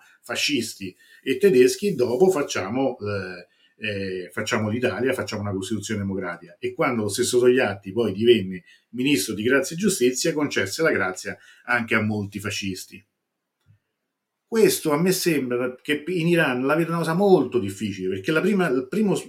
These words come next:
la prima parola che io sento quando, quando in, in questi mesi, ma da sempre, è la parola di, di una giustizia che sa molto di vendetta. Io questo lo devo dire, cioè non, non, forse si spiega da un punto di vista anche psicologico.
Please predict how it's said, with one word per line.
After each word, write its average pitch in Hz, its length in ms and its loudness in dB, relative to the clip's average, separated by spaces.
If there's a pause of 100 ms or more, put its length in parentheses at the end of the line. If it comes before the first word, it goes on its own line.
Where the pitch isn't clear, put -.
(160)
la 127 100 -4
prima 165 220 8
parola 139 340 2
che 95 80 -4
io 123 160 2
sento 107 420 -4
quando, 110 460 -4 (300)
quando 117 420 -4
in, 104 220 -6
in 113 160 -6
questi - 320 0
mesi, 127 380 0
ma 101 120 -6
da 120 140 0
sempre, 110 540 0
è 143 60 -4
la 156 120 2
parola 185 280 2
di, 143 200 2
di 127 80 -2
una 147 140 0
giustizia 165 440 -2
che 147 60 2
sa 123 160 -4
molto 131 240 -2
di 117 80 0
vendetta. 123 440 2
Io 143 100 0
questo 139 220 0
lo 110 60 -2
devo 113 180 -2
dire, 110 300 0
cioè 123 140 0
non, 117 200 -4 (340)
non, 123 400 -6
forse 175 260 0
si 113 80 0
spiega 113 260 0
da 113 80 2
un 110 80 0
punto 123 240 -6
di 123 80 4
vista 120 200 -2
anche 120 180 -4
psicologico. 107 840 -2